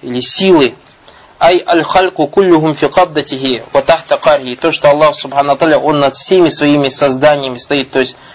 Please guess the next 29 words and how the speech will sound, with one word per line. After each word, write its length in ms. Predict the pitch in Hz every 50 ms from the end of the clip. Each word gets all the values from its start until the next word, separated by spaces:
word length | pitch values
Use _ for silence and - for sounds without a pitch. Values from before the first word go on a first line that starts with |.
| - _
все 240 | - - - 170 170
под 180 | - 151 139 131
Его, 420 | 131 131 131 135 147 147 147 147 - - - _ _ _
как 140 | - 117 117
бы, 140 | 127 135 131
властью. 480 | 139 160 165 151 139 - - 135 117 -
Третье, 400 | - 170 190 196 196 196 180 160
улюуль 520 | 143 139 156 160 175 185 185 175 156 139
кадр, 420 | - - 175 160 151 - 139 127 127 - _ _ _ _ _ _ _ _
то 60 | - 151
есть 180 | 143 - -
высота, 420 | 143 135 - 143 131 131 170 165 151
достоинства 600 | 143 143 123 - - - 151 147 139 - - 135
или 160 | 127 120 123
же 100 | 123 123
положения. 680 | - 143 131 131 131 120 135 147 143 139 127 117 113 - -
«Ай 160 | 185 185 170
лаху 300 | 156 151 147 143 156 156
мин 160 | 151 139 127
камали 360 | 123 143 135 139 143 143 131
сифати 440 | 123 - - 160 147 143 135 131 -
ль 100 | 135 131
камали 340 | 131 - 127 135 135 131 127
аляха», 420 | 120 120 127 135 135 131 131 127 - - - - - - _
то, 120 | - 151
что 180 | - - - 139
все 220 | - - - 202
Его 160 | 208 180 165 160
атрибуты 600 | 151 - 151 147 147 151 160 151 - 156 139 131